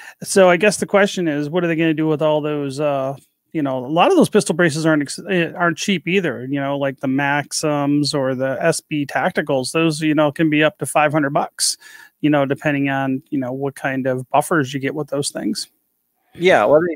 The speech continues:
Speaker 2: telegraphed everything,
Speaker 1: <clears throat>
Speaker 2: and I think they did it on purpose. I think, uh, it was to try to create a rift between Trump and the gun owners. Um, the interesting thing about these two guys is they're on waivers. They already passed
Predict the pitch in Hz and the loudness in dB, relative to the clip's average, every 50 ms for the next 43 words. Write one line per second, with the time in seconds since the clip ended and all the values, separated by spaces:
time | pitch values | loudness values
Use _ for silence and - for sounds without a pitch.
0 | _ - 240 262 233 156 131 120 110 104 - - 104 107 107 104 101 110 107 110 | _ 2 2 2 4 4 4 2 2 2 0 -2 -2 -2 -2 -4 -4 -4 -2 -2
1 | - 143 110 110 107 107 - _ - - 113 117 120 123 120 - 165 160 123 - | -2 -2 -4 -8 -14 -16 -16 _ -14 -10 -6 -4 -2 -2 -2 -2 -4 -8 -6 -8
2 | 120 117 120 117 110 107 101 98 101 98 - 120 110 - - 95 92 - - 107 | -4 0 0 0 0 0 -2 -4 -8 -6 -2 -2 -2 0 -2 -6 -8 -4 -4 -4
3 | - - 120 120 110 - _ - 107 95 104 104 98 _ _ _ _ _ _ - | -2 0 -2 -2 -2 -4 _ -2 -2 -2 0 -2 -4 _ _ _ _ _ _ -4
4 | 87 107 107 104 104 104 - - - 98 - - 101 101 101 95 - - - 98 | -4 -2 0 -2 -2 -4 -6 -10 -12 -10 -2 0 0 0 0 -2 -4 -10 -8 -6
5 | 98 92 95 92 90 90 90 _ _ _ _ - 104 98 95 92 98 104 98 _ | -6 -6 -6 -6 -8 -10 -12 _ _ _ _ -2 -2 -2 -2 -2 -2 -4 -4 _
6 | _ _ _ - 101 98 92 87 - - 98 92 _ _ _ - 101 95 92 90 | _ _ _ -12 -10 -10 -10 -10 -8 -8 -8 -8 _ _ _ -14 -12 -12 -12 -12
7 | 92 117 - 95 95 95 98 101 104 107 107 110 110 - - _ _ _ _ _ | -12 -8 -6 -6 -6 -6 -8 -8 -6 -6 -6 -6 -8 -10 -20 _ _ _ _ _
8 | _ _ _ _ _ _ _ _ _ _ - - 98 95 98 - _ _ _ _ | _ _ _ _ _ _ _ _ _ _ -10 -10 -8 -8 -8 -12 _ _ _ _
9 | _ _ - - _ _ _ _ _ - - 127 131 135 - 69 - - - 156 | _ _ -20 -20 _ _ _ _ _ -12 -12 -12 -12 -10 -10 -10 -8 -2 0 0
10 | 143 - 151 139 - - 156 127 - 139 139 131 123 117 104 82 110 120 120 - | 0 0 -4 -6 -4 -4 -6 -4 -2 0 2 4 4 4 4 2 0 -2 -2 -4
11 | - 110 101 104 104 101 107 104 101 98 95 - - - 87 104 104 104 104 104 | -4 -4 0 2 2 2 2 2 0 -2 -6 -14 -12 -8 -6 -4 -4 -4 -4 -4
12 | 107 110 131 143 151 147 127 117 113 110 104 101 107 117 120 113 95 92 90 90 | 0 2 4 4 4 4 4 2 2 0 0 2 4 4 4 2 0 -2 -6 -6
13 | 90 - _ _ 139 120 110 - 123 131 147 160 160 135 - - 151 139 131 123 | -10 -16 _ _ -20 -6 0 4 4 6 6 4 2 0 0 0 0 2 2 0
14 | - - _ | -2 -6 _